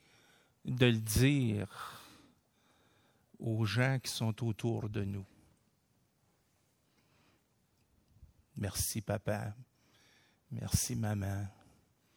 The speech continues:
Merci, mon fils, ma fille.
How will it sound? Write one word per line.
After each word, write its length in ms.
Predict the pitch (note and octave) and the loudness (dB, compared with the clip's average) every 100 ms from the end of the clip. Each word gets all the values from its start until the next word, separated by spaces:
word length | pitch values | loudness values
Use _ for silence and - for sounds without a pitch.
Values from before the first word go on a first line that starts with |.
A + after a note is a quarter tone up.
| - - _ _ _ | -20 -20 _ _ _
Merci, 380 | A2 G#2 - - | -10 -6 -6 -4
mon 220 | A2 G#2+ | -2 -2
fils, 460 | G#2 - G2 - - | -4 -6 -4 -4 -4
ma 140 | G#2 | -4
fille. 520 | G2+ A2 F#2+ F#2+ A2+ | -4 -4 -6 -8 -12